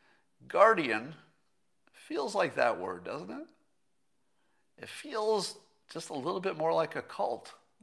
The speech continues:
than it does like a military thing. So that's my opinion. Um, I don't think it's important. I think any name you put on it's gonna be fine. And, uh, oh, somebody says Vanguard.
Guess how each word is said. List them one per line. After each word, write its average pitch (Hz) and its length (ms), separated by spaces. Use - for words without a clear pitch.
than 107 120
it 107 140
does 110 360
like 110 180
a 113 60
military 113 420
thing. - 180
So 185 140
that's 185 200
my 110 100
opinion. - 280
Um, 113 340
I 120 100
don't 110 140
think 110 120
it's 104 140
important. 104 400
I 107 60
think 101 220
any 104 200
name 101 220
you 95 60
put 92 180
on 92 160
it's 98 120
gonna - 160
be 90 80
fine. - 240
And, 135 560
uh, 101 400
oh, 120 60
somebody 117 280
says 101 240
Vanguard. 92 680